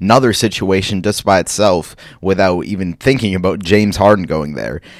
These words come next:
And especially Kyrie and, uh, James Harden, these guys are both big personalities. And then if you look at just the three players, Kevin Durant, James Harden, Kyrie Irving, they all are the best with the ball in their hands. Even though, uh, uh,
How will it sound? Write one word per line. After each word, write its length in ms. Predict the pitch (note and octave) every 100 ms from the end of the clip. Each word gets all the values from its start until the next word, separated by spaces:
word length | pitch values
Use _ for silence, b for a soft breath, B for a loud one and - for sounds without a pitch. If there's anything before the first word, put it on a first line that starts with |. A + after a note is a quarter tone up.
| C#3+
And 320 | - G2 F2+
especially 720 | D2 G2+ - D#3+ - C#3 B2+ A#2+ b -
Kyrie 760 | F#2+ G2 G2+ G2 G2 G2 F#2+ b b
and, 420 | - D#2 D2+ D2
uh, 200 | C#2 D#2
James 360 | E2+ G2 G2 F#2
Harden, 560 | F#2+ F#2 F#2 F#2 F2+ -
these 180 | A2
guys 180 | - D3+
are 60 | D3+
both 380 | B2+ C3 G#2 D#2
big 200 | G#2+ G#2
personalities. 1080 | A#2 A#2 G#2 E2 F#2+ G#2 E2 B1 D2+ E2+ - b b
And 80 | G#2
then 100 | A2
if 80 |
you 120 | A2+ A2
look 220 | A2+ C3+
at 120 | A2+
just 200 | G#2+ -
the 120 | G#2
three 260 | - A2+ A2+
players, 460 | - F#2 F2 D#2+
Kevin 260 | - C3 C3
Durant, 480 | B2 A#2+ G2+ B1 -
James 320 | G#2 G#2+ G2+
Harden, 380 | A2+ G2 E2 D#2 B B
Kyrie 160 | A2 G#2+
Irving, 440 | G#2 G2+ E2+ D2+
they 160 | E2+ A2 -
all 460 | G#2+ B2 C3+ C3+ - B B
are 120 | G#2+
the 80 | G2+
best 320 | G2+ A2 -
with 140 | G#2
the 80 | F2+
ball 240 | F2 F#2+ F2
in 80 |
their 140 | C2 -
hands. 420 | F2 - A1+ -
Even 220 | B2 C3+
though, 200 | C#3+ B2+ B2+ B B
uh, 360 | - D2+ C2+ D#2 - - D#2 _ _ _ _ _
uh, 340 | F2 D2 A#1+